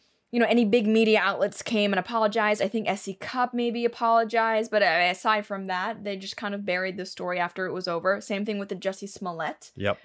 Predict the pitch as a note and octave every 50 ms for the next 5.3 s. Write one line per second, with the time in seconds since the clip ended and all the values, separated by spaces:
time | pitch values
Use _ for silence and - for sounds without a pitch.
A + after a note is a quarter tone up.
0 | _ _ - F#3+ F3+ F3 E3+ F3 D#3+ - - G#3 F#3 F3+ F3+ - - B3+ A3+ A3+
1 | A3+ - B3+ A#3+ A3+ G#3 F#3+ G3+ - A#3 F#3+ G#3 - - G#3 G3 F#3 D#3+ - -
2 | - F#3 F#3+ F#3 F#3+ G3 A#3+ D4 - E4 B3 G#3 - - F#3 E3+ D#3+ F#3 - F#3
3 | F#3+ G3+ G#3+ G#3 G3 F#3 F3+ F#3 F#3 F3+ F#3 F3+ F3 - - - - F3 F3+ F3+
4 | F3 E3+ F3 - - - F#3 F3+ - - - _ _ _ _ _ - - F#3 G3+
5 | G3+ G3+ G3 G#3+ A#3 A3+